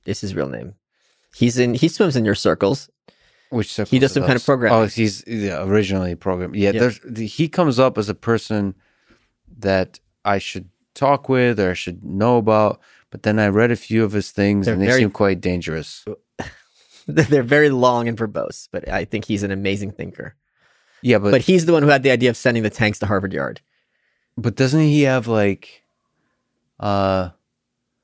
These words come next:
Speaker 2: he has some radical views. I forget what they are. I should
Speaker 1: Very
Speaker 2: prob-
Speaker 1: radical views. Yeah, he wants a military coup.
Speaker 2: But you're saying he's a serious thinker that sh-, is worthy,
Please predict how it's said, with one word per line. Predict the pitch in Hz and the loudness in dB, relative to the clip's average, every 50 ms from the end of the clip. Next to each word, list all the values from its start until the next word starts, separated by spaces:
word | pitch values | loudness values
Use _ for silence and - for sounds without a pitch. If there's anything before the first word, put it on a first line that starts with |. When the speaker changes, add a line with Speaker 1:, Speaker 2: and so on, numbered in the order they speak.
| _ _ _ _ _ | _ _ _ _ _
Speaker 2:
he | _ - | _ -6
has | 139 - | -4 -2
some | - 147 113 104 | 0 0 2 2
radical | 104 110 117 117 107 - 101 | 2 2 2 0 -2 -4 -4
views. | 107 107 - | -4 -4 -4
I | 110 | -6
forget | 104 - 123 139 156 | -6 -2 0 0 0
what | 127 90 117 123 - | 2 0 0 0 0
they | 113 107 107 | 0 2 2
are. | 101 107 120 131 | 2 2 2 0
I | 131 117 | 0 -4
should | 107 107 101 135 | -6 -4 -2 2
Speaker 1:
Very | - 151 | 2 4
Speaker 2:
prob- | - 135 | 4 4
Speaker 1:
radical | 120 113 113 - 110 | 2 0 -2 -4 -6
views. | 104 104 80 98 131 | -6 -6 -4 -2 0
Yeah, | 160 127 | 2 2
he | 117 127 | 2 2
wants | 123 120 - | 2 0 0
a | 120 | 0
military | 117 113 110 - 113 101 - - | 0 0 0 0 0 -2 -2 -6
coup. | - - 101 101 98 101 - _ _ _ _ _ _ _ _ _ _ _ _ _ _ _ _ _ _ _ _ _ _ _ _ _ _ _ _ _ _ _ _ _ _ _ _ _ _ _ _ _ _ _ _ _ _ | -6 -4 -2 -2 -2 -4 -10 _ _ _ _ _ _ _ _ _ _ _ _ _ _ _ _ _ _ _ _ _ _ _ _ _ _ _ _ _ _ _ _ _ _ _ _ _ _ _ _ _ _ _ _ _ _
Speaker 2:
But | - 120 120 113 | 0 2 2 2
you're | 87 110 110 120 123 | 2 2 4 4 2
saying | 110 - - 117 110 110 107 | 2 0 0 2 2 2 0
he's | - - 110 98 98 | 0 -2 -2 -2 -2
a | 92 | -4
serious | - - 107 101 98 98 90 - | -2 0 2 2 4 2 0 0
thinker | - 98 92 - 98 | -2 -4 -2 -2 -2
that | 87 92 87 | -2 -2 -4
sh-, | - - - - | -6 -8 -10 -8
is | 110 92 85 95 | -8 -8 -6 -2
worthy, | 87 92 98 98 95 90 90 87 87 82 73 - | 0 2 2 2 2 2 2 0 0 -2 -4 -6